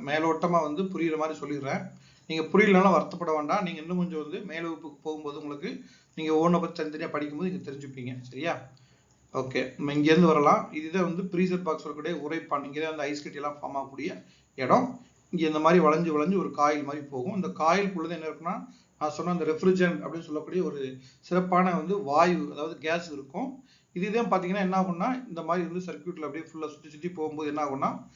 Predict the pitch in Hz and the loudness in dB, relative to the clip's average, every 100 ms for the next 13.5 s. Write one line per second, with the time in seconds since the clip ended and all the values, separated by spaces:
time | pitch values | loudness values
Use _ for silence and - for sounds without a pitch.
0 | _ _ 170 175 170 165 - 165 185 175 | _ _ 4 6 6 2 0 2 6 6
1 | 175 170 214 196 156 185 180 170 160 160 | 4 2 2 2 0 0 0 0 0 -2
2 | 175 254 - - _ 180 180 180 165 147 | -4 -6 -8 -16 _ 2 4 6 8 8
3 | 165 156 135 135 135 131 156 151 160 147 | 6 0 -4 -6 -8 -10 -10 -8 -4 -2
4 | 139 147 139 139 131 120 127 123 135 151 | -2 -4 -8 -10 -14 -14 -16 -16 -16 -14
5 | 156 151 277 269 _ _ 156 175 185 185 | -12 -12 -14 -16 _ _ 2 4 4 0
6 | 175 175 160 151 151 151 160 135 135 127 | -4 -6 -4 -2 -2 -4 -6 -6 -8 -10
7 | 127 127 123 127 120 - - _ - 160 | -12 -14 -12 -10 -12 -14 -20 _ -14 -6
8 | 170 175 185 214 180 175 170 165 160 156 | 0 2 2 4 4 4 2 2 0 0
9 | 175 190 156 151 156 180 156 151 254 254 | -2 -2 -2 -4 0 0 -2 -6 -10 -12
10 | - _ - 156 175 175 160 151 180 156 | -20 _ -14 -4 0 2 2 2 0 -2
11 | 147 147 135 135 170 165 156 135 180 170 | -4 -6 -8 -2 -2 -2 -6 -8 -6 -2
12 | 156 175 147 135 139 135 131 143 170 147 | -2 -4 -8 -10 -8 -4 2 4 4 0
13 | 147 135 139 135 151 | -4 -8 -10 -8 -6